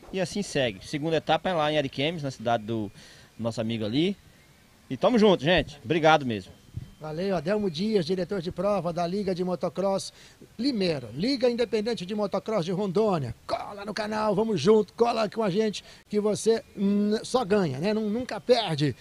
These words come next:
Speaker 2: A gente vai pra cima mesmo. Tem que ter coragem, tem que ter iniciativa. Então, pecar, mas não pela omissão. Lima, obrigado por ter aceito o convite, vindo, deu um show de transmissão, ajudou demais. Estamos juntos, domingo que vem tem mais aqui.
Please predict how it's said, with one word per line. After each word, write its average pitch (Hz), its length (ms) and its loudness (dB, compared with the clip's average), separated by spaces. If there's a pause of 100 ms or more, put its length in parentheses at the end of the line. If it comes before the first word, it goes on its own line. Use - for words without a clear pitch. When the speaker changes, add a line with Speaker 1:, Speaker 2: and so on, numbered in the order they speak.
(180)
Speaker 2:
A 151 60 -2
gente 175 200 -4
vai 208 180 -2
pra - 160 -10
cima 254 320 0
mesmo. 190 320 6 (280)
Tem 208 100 4
que - 100 -8
ter 208 200 0
coragem, 180 480 0
tem 196 140 -2
que - 100 -12
ter 190 160 2
iniciativa. 185 880 4 (240)
Então, 180 240 4 (180)
pecar, 202 560 4 (320)
mas 175 240 2
não 202 260 4
pela 233 300 8
omissão. 196 720 6 (580)
Lima, 185 260 2
obrigado 180 500 0
por 165 140 -8
ter 180 120 -4
aceito 175 300 -4
o - 40 -14
convite, 165 520 -2
vindo, 160 380 -2
deu 165 160 -4
um 160 100 -2
show 170 320 0
de 160 80 -6
transmissão, 160 640 -4
ajudou 143 440 0
demais. 165 840 2 (240)
Estamos 180 360 2
juntos, 156 460 2
domingo 170 280 0
que 175 120 -6
vem 165 200 -2
tem 190 200 0
mais 165 340 2
aqui. 170 400 0